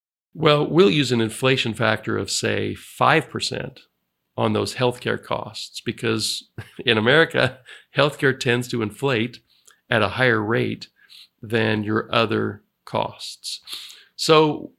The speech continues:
then all of a sudden they look and say, "Well, we thought we used to have a lot of money left over at a hundred, age a hundred. But now when we put that little twist in,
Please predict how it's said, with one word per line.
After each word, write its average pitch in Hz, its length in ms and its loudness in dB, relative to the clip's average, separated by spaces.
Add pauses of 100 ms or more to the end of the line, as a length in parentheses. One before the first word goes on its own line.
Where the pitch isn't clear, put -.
(120)
then 127 720 2
all 120 120 2
of 113 60 2
a 110 40 -2
sudden 113 240 0
they 110 100 2
look 117 220 0
and 107 100 -4
say, 107 200 -2
"Well, 127 240 2
we 120 100 -2
thought 147 240 2
we 120 120 0
used 135 180 0
to 117 60 -8
have 110 100 -2
a 107 60 2
lot 120 380 -2
of 143 100 2
money 113 200 2
left 104 300 -2
over 104 220 -2
at 98 60 -2
a 95 80 -8
hundred, 104 460 -6 (240)
age 113 200 0
a 104 60 -4
hundred. 104 380 -6 (300)
But - 100 0
now 156 540 2 (140)
when 127 140 2
we 123 60 2
put 143 240 -2
that 151 180 0
little 139 200 -2
twist 107 420 -4
in, 104 300 -6